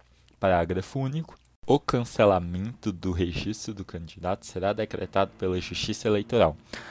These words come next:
após solicitação do partido. Artigo quinze.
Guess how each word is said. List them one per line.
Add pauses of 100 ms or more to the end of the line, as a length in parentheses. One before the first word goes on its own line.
(140)
após
solicitação
do
partido. (480)
Artigo
quinze.